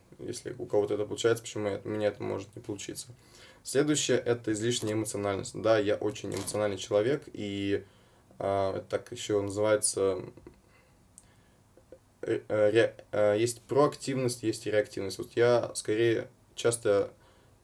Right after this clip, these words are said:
э, реагирую на какие-то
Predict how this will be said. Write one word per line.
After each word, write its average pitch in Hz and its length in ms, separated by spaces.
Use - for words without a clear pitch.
э, 101 480
реагирую 117 460
на 107 420
какие-то 101 680